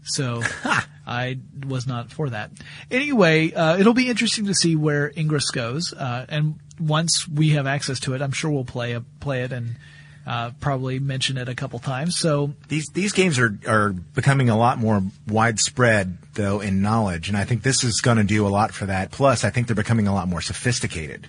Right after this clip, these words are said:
Speaker 1: They have to be
Speaker 2: So
Speaker 1: because, uh, as I was saying to Chris beforehand, it's gotten to the point now where, uh, when a game like this comes out and people have the chance to play, you have such a wide base of people with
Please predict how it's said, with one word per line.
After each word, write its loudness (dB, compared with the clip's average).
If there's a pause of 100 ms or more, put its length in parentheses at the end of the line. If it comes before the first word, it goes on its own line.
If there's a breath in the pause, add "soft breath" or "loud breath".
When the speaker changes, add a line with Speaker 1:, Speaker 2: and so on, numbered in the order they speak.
(140)
Speaker 1:
They 2
have 4
to 0
be -2
Speaker 2:
So -2
Speaker 1:
because, 0
uh, -2
as 0
I 4
was 0
saying 0
to -6
Chris -4
beforehand, -4 (380 loud breath)
it's -6
gotten 4
to 2
the 2
point 0
now 0
where, -2 (160)
uh, -4
when 0
a 0
game 4
like 0
this 0
comes -2
out -4 (400 loud breath)
and 0
people 2
have 0
the -4
chance -2
to -2
play, -2 (320 loud breath)
you 6
have 4
such -2
a 4
wide 0
base -2
of -4
people -2
with -4